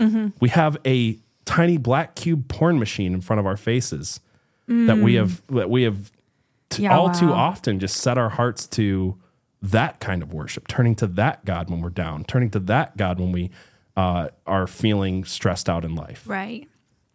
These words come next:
Speaker 2: So that's just
Speaker 1: I
Speaker 2: stuff
Speaker 1: think
Speaker 2: that
Speaker 1: a
Speaker 2: comes
Speaker 1: good
Speaker 2: to mind.
Speaker 1: rule of thumb is for an idol is, like, are you sacrificing good things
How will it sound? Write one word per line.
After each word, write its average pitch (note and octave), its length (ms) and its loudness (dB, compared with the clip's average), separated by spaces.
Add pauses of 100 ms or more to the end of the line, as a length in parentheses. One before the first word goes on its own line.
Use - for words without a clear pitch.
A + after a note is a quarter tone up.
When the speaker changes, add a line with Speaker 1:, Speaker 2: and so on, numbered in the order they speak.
(220)
Speaker 2:
So F2+ 380 -4 (220)
that's - 120 -8
just B2+ 140 -2
Speaker 1:
I E4 40 4
Speaker 2:
stuff D#4+ 100 4
Speaker 1:
think B3+ 120 -2
Speaker 2:
that - 40 -6
Speaker 1:
a C4+ 40 4
Speaker 2:
comes A3+ 100 0
Speaker 1:
good - 60 -4
Speaker 2:
to - 60 -6
mind. E2+ 320 -8 (360)
Speaker 1:
rule B3 260 4
of A3+ 100 -2
thumb G#3+ 280 0
is G3 340 -2
for - 280 -4
an G3 80 -2
idol F#3+ 320 -2
is, F3+ 120 -2
like, F3+ 200 -4
are F#3+ 60 2
you A3 160 2
sacrificing G#3 1000 -2 (460)
good G#3 240 2
things - 720 -8